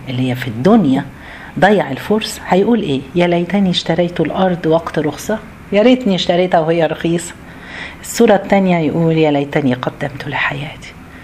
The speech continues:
مش عاوزين ننخدع بسهولة الأعمال الصالحة. كل يوم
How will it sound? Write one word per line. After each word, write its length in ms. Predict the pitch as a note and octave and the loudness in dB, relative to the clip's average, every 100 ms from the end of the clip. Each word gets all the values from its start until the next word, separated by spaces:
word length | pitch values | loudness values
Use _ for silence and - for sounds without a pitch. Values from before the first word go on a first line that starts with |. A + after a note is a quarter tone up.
| - - | -20 -6
مش 120 | - | 0
عاوزين 320 | F#3 F3+ G#3 | 2 4 4
ننخدع 440 | A#3 E3 - E3 D3 C#3 - | 4 2 0 0 0 -2 -12
بسهولة 360 | - - E3 E3+ - | -8 -2 0 0 -2
الأعمال 480 | - - B2+ D#3 | -4 -4 -4 -8
الصالحة. 560 | C#3+ - C3+ B2 - - - - - - | -8 -10 -8 -6 -6 -8 -12 -20 -14 -2
كل 300 | F3+ E3+ D3+ | 0 0 -2
يوم 240 | D#3+ C3+ | -2 -4